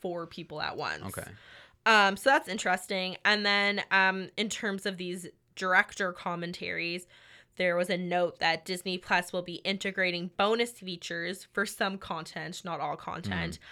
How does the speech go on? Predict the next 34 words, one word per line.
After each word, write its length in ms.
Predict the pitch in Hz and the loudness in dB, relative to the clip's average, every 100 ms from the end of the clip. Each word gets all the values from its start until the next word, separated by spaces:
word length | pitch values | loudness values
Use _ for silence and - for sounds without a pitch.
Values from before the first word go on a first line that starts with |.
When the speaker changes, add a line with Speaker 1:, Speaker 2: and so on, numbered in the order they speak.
| - - | -20 -6
Speaker 2:
Mm-hmm. 220 | - 185 185 | 0 2 2
Speaker 1:
um, 60 | |
like 220 | 196 220 | 0 0
deleted 520 | 214 196 196 196 196 185 | -2 -4 -4 -4 -4 -4
scenes 540 | 190 185 175 175 175 | -8 -6 -6 -8 -10
and 160 | - 175 | -12 -12
director 360 | 165 165 - | -10 -10 -10
commentaries. 420 | 165 - - - 98 | -14 -12 -10 -8 -4
Speaker 2:
Interesting. 400 | 98 85 90 87 - _ - - | -4 -4 -6 -10 -16 _ -20 -8
So 140 | - | 4
the 60 | 160 | 8
commentaries 640 | 190 233 214 - 113 104 | 10 10 8 6 6 6
could 160 | - 95 | 0 -2
go 200 | 92 87 | -2 -2
anywhere. 280 | 85 82 76 | -4 -4 -4
That's 200 | 76 - | -4 -6
the 60 | |
thing. 200 | - 82 | -10 -8
The 80 | 92 | -6
minute 200 | 127 147 | -4 -2
you 100 | 110 | -2
open 260 | 95 101 98 | -4 -4 -4
up 100 | 90 | -2
director's 340 | 92 87 87 | -4 -4 -10
commentary, 600 | - 120 117 - 92 87 | -4 -2 -2 -2 -2 0
I 60 | 87 | -2
mean, 160 | 90 | -4
I 140 | - 120 | 0 2
like 220 | 123 101 | 2 2
director's 320 | 101 90 90 | -2 -6 -8
commentary 440 | - 87 85 90 82 | -6 -6 -4 -4 -6
because 300 | 85 82 85 | -8 -14 -12
you 80 | 82 | -10
get 320 | - 87 82 | -2 -2 -2